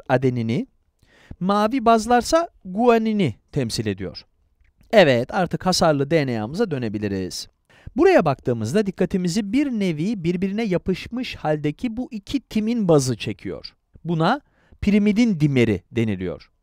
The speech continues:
Birbirinin aynı iki molekül bir araya geldiğinde bir dimer oluşturur. Pirimidin dediğine göre de bu iki molekül ya timindir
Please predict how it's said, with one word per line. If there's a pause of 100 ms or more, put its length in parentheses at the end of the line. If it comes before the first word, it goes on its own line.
(580)
Birbirinin
aynı
iki
molekül
bir
araya
geldiğinde
bir (180)
dimer
oluşturur. (720)
Pirimidin (280)
dediğine
göre
de (260)
bu
iki
molekül
ya
timindir